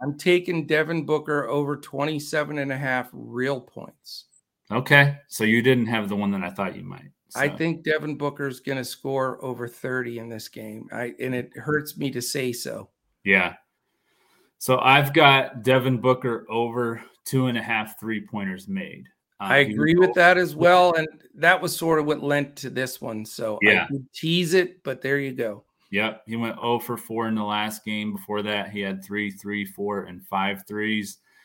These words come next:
Speaker 2: And I think he's gonna get, I think he's gonna have that close to that Steph Curry type game with six to seven in this game. We'll see what happens.
Speaker 1: Yeah, that makes sense.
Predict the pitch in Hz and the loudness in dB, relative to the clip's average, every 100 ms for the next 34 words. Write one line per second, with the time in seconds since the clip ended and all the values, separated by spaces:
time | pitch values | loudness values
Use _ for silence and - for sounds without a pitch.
0 | - _ - 98 98 95 104 104 95 - | -20 _ -6 -2 -2 -4 -6 -6 -8 -6
1 | 101 98 95 _ _ _ _ _ _ _ | -6 -6 -8 _ _ _ _ _ _ _
2 | _ 120 160 160 156 143 131 120 123 113 | _ 0 4 4 4 4 4 4 2 2
3 | - _ - - 117 - 104 113 98 - | -6 _ -8 0 0 -2 -2 -2 -4 -8
4 | - 117 - - 110 101 101 98 101 101 | -2 -2 -2 -2 0 0 -2 -6 -4 -6
5 | 95 92 - 98 - - - 98 185 180 | -4 -8 -10 -12 -14 -14 -8 -6 -6 -12
6 | - - - 92 - _ _ _ 117 107 | -14 -16 -16 -16 -16 _ _ _ -18 -16
7 | - 107 98 - - 98 - _ _ _ | -10 -8 -8 -12 -18 -20 -20 _ _ _
8 | _ _ _ _ _ _ _ - 113 104 | _ _ _ _ _ _ _ -12 -10 -12
9 | - - 117 110 120 110 - 98 104 - | -16 -8 -8 -6 -10 -10 -10 -8 -10 -14